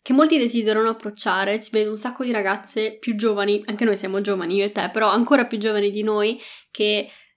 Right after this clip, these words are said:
vogliono fare le stylist, che sono innamorate di questo lavoro. Questo perché all'esterno può essere visto come il lavoro perfetto, perché comunque lo stare sul set è bellissimo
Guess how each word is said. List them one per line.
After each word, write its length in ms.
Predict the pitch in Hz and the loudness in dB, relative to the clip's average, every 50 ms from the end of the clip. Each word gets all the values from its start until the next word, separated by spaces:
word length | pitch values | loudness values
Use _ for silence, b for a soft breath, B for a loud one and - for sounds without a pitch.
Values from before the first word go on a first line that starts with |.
| _ - | _ -2
vogliono 320 | 233 226 214 208 214 214 | 0 2 2 2 2 0
fare 200 | 214 226 208 202 | 0 0 0 0
le 80 | 202 208 | 0 0
stylist, 680 | - - 240 226 220 220 226 233 233 233 - 233 226 226 | 0 4 6 6 6 6 4 0 -2 -4 -4 -6 -6 -6
che 300 | - 240 208 196 196 196 | -4 -2 -2 -2 -2 -2
sono 200 | - - 226 220 | -2 -2 0 0
innamorate 680 | 220 214 214 214 208 214 220 202 185 185 190 190 - - | 2 0 0 0 2 2 4 4 4 2 0 -4 -10 -10
di 100 | - 202 | -10 -8
questo 280 | - 208 196 - - 214 | -8 -8 -8 -6 -4 -4
lavoro. 580 | 202 196 202 202 190 185 185 185 196 202 202 | -4 -4 -2 -4 -4 -2 -2 0 0 0 0
Questo 260 | 202 277 285 285 349 | 0 0 0 0 0
perché 440 | 302 285 247 233 - 226 220 220 - - | -2 -2 -2 0 2 4 4 4 2 2
all'esterno 1040 | 226 233 240 254 240 - - 269 240 240 240 254 254 262 269 269 277 311 - - _ _ _ _ _ _ | -2 -2 -2 -2 -4 -4 -2 0 0 0 0 -2 -4 -4 -2 -2 -4 -4 -8 -14 _ _ _ _ _ _
può 120 | - 247 | 0 0
essere 260 | 247 240 - - 240 247 | 0 0 0 -2 -4 -4
visto 240 | 262 269 - - 269 | -4 -4 -4 -4 -4
come 180 | 254 226 220 | -2 -2 -2
il 60 | 214 214 | 0 0
lavoro 280 | 202 202 226 233 226 | 2 2 2 0 -2
perfetto, 560 | 220 202 208 - - - 214 214 214 - 214 | -2 -4 -8 -6 -4 -2 -2 -2 -4 -8 -10
perché 180 | 208 - 208 202 | -6 -6 -6 -6
comunque 360 | 202 214 208 220 214 214 220 | -4 -4 -4 -4 -2 -2 -2
lo 80 | 202 202 | -2 -2
stare 280 | - - 226 208 190 | -4 -4 -2 -2 -2
sul 180 | 202 - 220 208 | -2 -4 -6 -8
set 460 | 208 - - 208 196 226 - - - | -6 -2 -2 -2 -2 -2 -6 -8 -4
è 220 | 226 208 - 208 196 | -4 -4 -4 -4 -4
bellissimo 760 | 196 190 202 196 196 196 - - - 190 190 185 185 208 | -4 -4 -4 -6 -6 -6 -8 -8 -6 -6 -6 -6 -6 -8